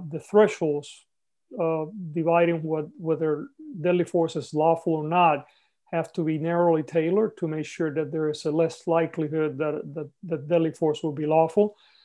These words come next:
And then finally, I think that we have to deal with qualified immunity so that, you know, police officers understand that bad behavior can actually also provide a level of personal liability to them, and that will also help in modify behavior.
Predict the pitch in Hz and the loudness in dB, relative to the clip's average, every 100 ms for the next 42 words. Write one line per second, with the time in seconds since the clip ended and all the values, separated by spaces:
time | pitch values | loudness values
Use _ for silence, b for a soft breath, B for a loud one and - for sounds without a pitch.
0 | b - 165 165 151 196 185 180 165 156 | b -8 -2 -2 0 2 2 0 -2 -2
1 | 175 175 156 156 151 170 160 165 165 165 | -4 -4 -4 -4 -4 -6 -4 -4 0 0
2 | 156 151 - 277 170 156 160 175 160 160 | 0 -6 -10 -4 -2 0 0 0 0 -2
3 | 220 226 185 175 170 - b b b - | 0 0 0 0 -2 -4 b b b -10
4 | - 190 180 175 _ 240 214 165 196 208 | -2 0 0 -2 _ -4 -2 2 2 4
5 | 208 190 - 170 175 151 - 220 214 185 | 4 4 2 -4 -4 -6 -6 -4 -2 0
6 | 160 147 170 170 147 151 196 190 165 156 | -2 0 0 0 -2 4 6 8 6 -2
7 | 151 156 156 151 - 170 160 156 b b | -4 -8 -8 -8 -4 -2 0 -2 b b
8 | _ _ 170 165 160 - 160 - 165 156 | _ _ 0 2 0 -2 -4 -4 -6 -4
9 | 156 156 156 - 165 156 165 160 156 156 | -2 -4 -6 -8 -8 -4 -2 0 -2 -2
10 | 180 175 - 160 156 151 143 160 151 156 | -4 -2 -4 -4 -2 -2 -2 -2 -2 -4
11 | 143 208 170 151 143 151 170 165 156 156 | -6 -2 -2 -2 -6 -4 -2 0 0 0
12 | 156 - 147 156 147 147 151 143 143 - | 0 -4 -8 -6 -8 -8 -10 -8 -10 -6
13 | 151 147 - - 143 - | -6 -6 -8 -8 -10 -12